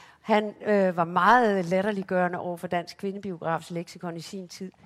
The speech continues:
Det er i den grad holdt op. Så vi skal være glade for, at tingene ændrer sig undervejs. Tidsånden har ændret sig, og selv de magthavende rundt omkring ønsker at kende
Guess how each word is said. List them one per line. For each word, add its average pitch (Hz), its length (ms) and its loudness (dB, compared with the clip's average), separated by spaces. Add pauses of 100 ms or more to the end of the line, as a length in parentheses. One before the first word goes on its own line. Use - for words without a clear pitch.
(140)
Det 208 260 -4
er 185 80 4
i 190 120 -2
den 180 260 -2
grad 143 280 4
holdt 143 200 -2
op. 110 220 -2 (760)
Så - 120 -4
vi 233 140 -2
skal 240 160 -2
være 226 160 4
glade 220 540 2
for, 214 280 4
at - 200 -4
tingene 190 520 0 (240)
ændrer 196 340 2
sig 151 260 0 (140)
undervejs. 151 680 0 (880)
Tidsånden 220 760 0 (280)
har - 200 4
ændret 233 400 0
sig, 180 280 2 (360)
og 208 140 -8
selv 240 260 0 (340)
de 220 100 -6
magthavende 196 840 2 (640)
rundt 208 180 0
omkring 202 480 -2 (300)
ønsker 220 580 -4 (380)
at 196 140 -6
kende 196 440 -2